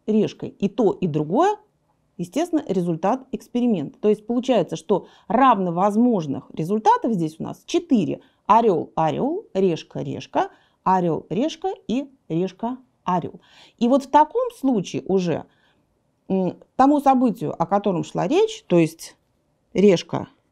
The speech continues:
решка, орёл, орёл, соответствует два исхода из четырёх равновозможных. Вот они. А это уже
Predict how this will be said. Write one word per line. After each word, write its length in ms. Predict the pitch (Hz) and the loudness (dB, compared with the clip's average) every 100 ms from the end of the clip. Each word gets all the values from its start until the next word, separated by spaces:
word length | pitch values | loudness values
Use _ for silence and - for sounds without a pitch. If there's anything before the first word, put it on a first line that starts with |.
| _ - | _ -2
решка, 540 | 180 143 - - - _ _ - | 0 0 -4 -12 -14 _ _ 0
орёл, 400 | 180 180 135 - _ - | 2 2 0 -4 _ 2
орёл, 360 | 202 403 508 - _ _ | 4 4 2 0 _ _
соответствует 680 | 254 262 339 427 311 226 185 | -2 0 0 0 2 2 4
два 260 | 220 330 523 - | 6 6 4 0
исхода 600 | 233 - 233 214 214 339 466 _ _ _ _ _ - | -6 -6 -2 2 4 4 2 _ _ _ _ _ 0
из 280 | 269 415 - _ | 2 2 -4 _
четырёх 720 | - 214 220 190 220 392 - _ _ _ _ | -4 0 4 4 4 0 -6 _ _ _ _
равновозможных. 1200 | 180 185 175 208 254 214 233 233 180 139 - - _ | -4 -2 0 -2 -4 -4 -4 0 -2 -2 -8 -14 _
Вот 300 | 175 156 - - | -6 -4 -6 -8
они. 300 | - - - _ _ - - _ | -8 -8 -14 _ _ -20 -20 _
А 160 | 160 156 | 2 4
это 180 | - 381 | 4 2
уже 160 | 415 | 2